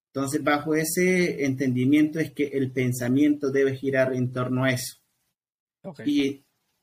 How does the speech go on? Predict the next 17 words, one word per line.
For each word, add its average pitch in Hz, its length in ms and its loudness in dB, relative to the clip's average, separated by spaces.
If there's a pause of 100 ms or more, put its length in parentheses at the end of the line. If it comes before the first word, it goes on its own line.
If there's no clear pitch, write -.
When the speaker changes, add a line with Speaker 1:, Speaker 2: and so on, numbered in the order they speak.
(140)
Speaker 1:
y 143 240 2
asimismo, 190 560 0
pues, 131 320 -2
en 131 340 -6
cada, 175 640 -2
ah, 131 360 -8 (460)
práctica 151 920 -2
cultural 127 640 -2
que 117 160 -4
se 117 180 -6
realice, 127 680 -2 (260)
debe 139 280 2
estar 139 240 -4
reflejado, 135 720 -4
eh, 127 220 -6
estos 120 400 -10
pensamientos. 131 760 -4